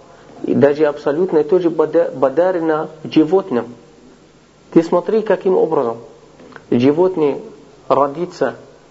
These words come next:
у них самка рожает, а вот это маленький, как называется, это новорожденный животный. Сразу он знает, где дорога к груди, и оттуда именно пит. Смотрите, даже животные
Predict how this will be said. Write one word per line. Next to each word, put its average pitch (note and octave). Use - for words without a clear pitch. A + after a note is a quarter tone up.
у -
них C#3
самка D3+
рожает, D#3
а C3
вот D#3
это D#3
маленький, D3
как E3
называется, A#2
это A2+
новорожденный A#2+
животный. A#2+
Сразу D3
он C#3
знает, D3
где B2
дорога C3
к B2
груди, B2
и C#3
оттуда C3+
именно B2
пит. -
Смотрите, C#3+
даже F#3
животные E3